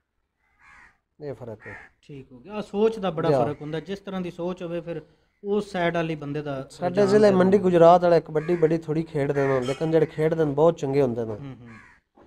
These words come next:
Speaker 2: ਅੱਛਾ ਉਸਤਾਦ ਜੀ, ਖੁੱਲ੍ਹੀ ਕਬੱਡੀ ਤੁਸੀਂ ਖੇਡੀ ਹੈ, ਕਬੱਡੀ 'ਚ ਬੜੇ ਅੱਛ-, ਖੁੱਲ੍ਹੀ ਕਬੱਡੀ ਸਾਫ਼ ਸੁਥਰੀ ਉਸ, ਉਦੋਂ ਹੁੰਦੀ ਹੈ। ਤੁਹਾਡੇ ਨਾਲ ਜਿਹੜੇ ਜਾਫੀ ਹੋਣ ਜਾਂ ਰੇਡਰ ਹੋਣ ਅੱਛੇ ਅੱਛੇ, ਜਿਨ੍ਹਾਂ ਦੇ ਨਾਲ ਤੁਸੀਂ ਖੇਡਦੇ ਰਹੇ ਹੋ,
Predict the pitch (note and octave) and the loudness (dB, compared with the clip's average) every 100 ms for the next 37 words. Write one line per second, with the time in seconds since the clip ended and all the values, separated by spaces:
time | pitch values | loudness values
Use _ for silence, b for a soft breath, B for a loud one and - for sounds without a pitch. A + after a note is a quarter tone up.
0 | _ _ F#3 F3+ A3 A#3 A3+ A3+ A#3 A#3+ | _ _ -18 -10 -8 -4 -4 -6 -6 -6
1 | A3+ G3 F3+ F3+ G#3 G#3+ G#3+ - F#3 - | -6 -8 -8 -6 -4 -4 -8 -20 -18 -16
2 | F#3 D#3+ C#3+ E3 E3+ D3+ D3+ D3 C#3+ D#3+ | -16 -14 -14 -12 -10 -10 -10 -14 -14 -14
3 | D3 D3+ D3+ D3+ _ - D#3 D#3 D3 C3+ | -12 -10 -10 -12 _ -20 -14 -14 -14 -18
4 | C#3 C#3+ C#3+ C#3+ D3 C#3+ C#3+ C3 - - | -16 -12 -12 -14 -18 -18 -16 -16 -18 -20
5 | B2 C3 A2+ B2+ C3 _ _ _ _ _ | -20 -20 -18 -20 -20 _ _ _ _ _
6 | _ - F3 E3 G3+ A3+ G3 G3+ A3+ G#3+ | _ -10 -6 -4 -2 0 0 2 2 0
7 | G3 G3 F3+ D3 F3+ F3+ G3 E3 C#3+ C#3 | 0 0 -2 -4 -6 -6 -10 -8 -6 -6
8 | D#3+ D#3 D3+ C3+ C3+ D3 C#3+ B2 C3+ C#3 | -4 -4 -6 -6 -8 -6 -8 -8 -12 -14
9 | - C#3 C3 - C3 - _ _ C#3 F3+ | -16 -16 -16 -16 -20 -20 _ _ -10 -6
10 | E3 D3 C#3+ C#3+ D3 D3 D3 - C3 B2+ | -6 -6 -6 -8 -10 -14 -18 -18 -18 -18
11 | B2+ B2 A2+ | -18 -18 -20